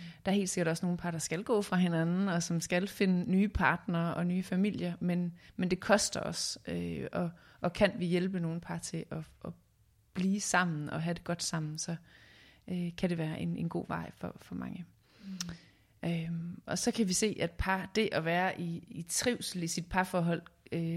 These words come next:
det har stor sammenhæng med meget høj livskvalitet. Så når par er glade sammen og med hinanden har det godt, så har de det også bedre, øh,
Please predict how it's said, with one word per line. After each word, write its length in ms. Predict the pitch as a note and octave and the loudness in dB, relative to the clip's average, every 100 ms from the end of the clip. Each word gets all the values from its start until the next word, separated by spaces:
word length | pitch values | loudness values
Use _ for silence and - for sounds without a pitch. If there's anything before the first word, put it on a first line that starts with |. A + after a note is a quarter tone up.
| E3+ | -2
det 140 | G3+ | -2
har 100 | F#3 | 0
stor 240 | E3 G#3 E3+ | -2 0 0
sammenhæng 460 | F3+ F3 F#3 F#3+ | 0 0 0 0
med 80 | F3+ | 0
meget 240 | E3 E3 E3+ | 0 0 0
høj 180 | F#3+ | -2
livskvalitet. 760 | G3+ A3+ - G#3 F3+ - - - - - - - | -2 -4 -4 -6 -6 -6 -10 -12 -20 -20 -18 -4
Så 160 | G3 | 0
når 160 | F#3 F3+ | 0 0
par 260 | - - - | -4 -4 -6
er 80 | |
glade 380 | G3 F#3 G3 A3 | -4 -2 -2 -2
sammen 440 | - - G#3+ F#3 F3 | -2 0 0 0 0
og 100 | F#3 | 0
med 100 | G#3 | 0
hinanden 340 | G#3 F3+ F3+ | -2 -2 -4
har 180 | F#3+ F3+ | -4 -6
det 100 | F3 | -6
godt, 260 | A3+ - - - - | -10 -12 -18 -20 -20
så 120 | - A3 | -8 -4
har 200 | G#3+ F#3 | -2 -4
de 60 | |
det 100 | E3+ | -4
også 180 | E3+ - | -6 -6
bedre, 360 | F3 F3+ G#3 G3+ - - | -6 -6 -6 -10 -12 -6
øh, 180 | F3+ | -6